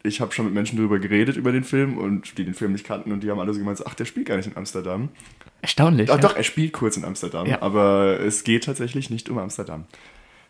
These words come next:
Speaker 1: Äh, er ist gestartet am siebten zehnten zweitausendzweiundzwanzig in den U S A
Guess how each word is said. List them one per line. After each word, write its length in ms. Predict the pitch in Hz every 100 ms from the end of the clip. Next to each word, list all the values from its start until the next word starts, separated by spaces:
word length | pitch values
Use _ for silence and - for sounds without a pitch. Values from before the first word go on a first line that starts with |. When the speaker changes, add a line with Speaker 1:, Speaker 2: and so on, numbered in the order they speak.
| _ -
Speaker 1:
Äh, 380 | 107 104 101
er 100 | -
ist 140 | 107 -
gestartet 380 | 117 110 135 113
am 160 | 104
siebten 540 | 101 147 - - 175 170
zehnten 340 | 120 123 120
zweitausendzweiundzwanzig 1120 | - 104 - 110 110 - 98 - 92 120 -
in 40 | 101
den 60 |
U 40 | 87
S 160 | -
A 300 | 98 95 170